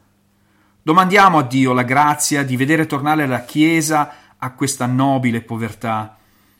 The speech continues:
alla povertà coraggiosa che domanda ai peccatori di tornare a Cristo e a coloro che non lo conoscono ancora di convertirsi a Lui, unico Redentore.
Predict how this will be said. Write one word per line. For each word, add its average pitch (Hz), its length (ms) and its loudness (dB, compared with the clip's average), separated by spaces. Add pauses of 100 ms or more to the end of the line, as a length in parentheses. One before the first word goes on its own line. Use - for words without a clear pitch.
(280)
alla 151 180 2
povertà 160 420 0
coraggiosa 170 580 0
che 147 140 -4
domanda 151 480 0
ai 135 140 -2
peccatori 147 580 -2
di 131 160 -4
tornare 127 340 -2
a 123 80 -6
Cristo 139 640 -4 (560)
e - 80 -8
a 135 80 -4
coloro 190 380 0
che 185 120 -4
non 156 140 0
lo 156 80 2
conoscono 156 540 -2
ancora 156 460 -2
di 127 120 -6
convertirsi 135 880 -4
a 117 60 -8
Lui, 113 440 -6 (480)
unico 160 440 -4
Redentore. 110 800 -8